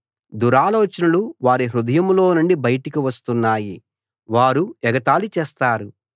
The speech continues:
పొగరుబోతు మాటలు పలుకుతారు, గర్వంగా గొప్పలు చెప్పుకుంటారు.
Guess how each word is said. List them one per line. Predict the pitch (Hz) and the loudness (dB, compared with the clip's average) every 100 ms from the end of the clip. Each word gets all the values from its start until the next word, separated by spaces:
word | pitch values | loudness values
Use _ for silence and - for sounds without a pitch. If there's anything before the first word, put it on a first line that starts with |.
| _ _ _ - | _ _ _ -2
పొగరుబోతు | 120 170 214 214 202 196 | 0 2 2 2 2 0
మాటలు | 165 135 135 147 127 180 - _ _ - | 2 0 0 0 0 -4 -8 _ _ -6
పలుకుతారు, | 107 110 120 110 107 104 - _ _ _ _ 107 117 | -4 -4 -2 -2 -2 -6 -14 _ _ _ _ -2 0
గర్వంగా | 135 175 214 208 208 | 2 2 2 4 2
గొప్పలు | 165 120 - 147 | 0 -4 -4 -4
చెప్పుకుంటారు. | 147 131 117 120 117 113 110 107 101 | -4 -6 -10 -10 -8 -6 -6 -6 -8